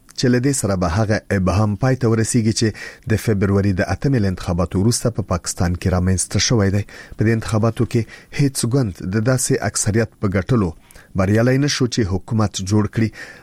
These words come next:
د اعلان پرون وروسته له هغه وشو چې د پخواني صدر اعظم عمران خان ټولو مخالفو ګوندونو په اسلام آباد کې غونډه وکړه. په دې غونډه کې د پخواني ولسمشر آصف علي زرداري په مشرۍ پیپلز ګوند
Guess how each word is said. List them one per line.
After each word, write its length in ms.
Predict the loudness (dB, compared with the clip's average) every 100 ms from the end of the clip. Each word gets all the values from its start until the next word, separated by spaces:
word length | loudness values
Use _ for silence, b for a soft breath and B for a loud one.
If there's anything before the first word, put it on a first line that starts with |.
| -4
د 40 | 0
اعلان 320 | 2 2 0
پرون 380 | 0 0 0 -2
وروسته 340 | -2 -2 0 2
له 140 | 2
هغه 200 | 2 2
وشو 220 | 2 0 0
چې 540 | 0 -2 -6 -6 -2
د 100 | -2
پخواني 280 | -2 -2 -2
صدر 320 | 0 -2 0 0
اعظم 220 | 0 0 -2
عمران 340 | -2 0 -2
خان 280 | 0 -2 0
ټولو 340 | 0 2 2
مخالفو 560 | 0 -2 0 -2 0 -2 0
ګوندونو 360 | 0 2 2 0 B B -2
په 180 | 0 0
اسلام 280 | 0 -2 0
آباد 220 | -2 0
کې 160 | -2 0
غونډه 200 | 2 2
وکړه. 300 | 0 0 -4 B B B
په 80 | -2
دې 80 | 0
غونډه 200 | 2 0
کې 140 | 0 0
د 180 | -2 -2
پخواني 300 | -2 2 2
ولسمشر 640 | 0 -2 -2 0 -2 -2
آصف 320 | -2 -2 -2
علي 180 | 0 2 2
زرداري 340 | 0 0 0
په 220 | 0 0
مشرۍ 300 | 0 0 -2 -2 -2
پیپلز 460 | -2 0 -2 -2 0
ګوند 260 | 0 -2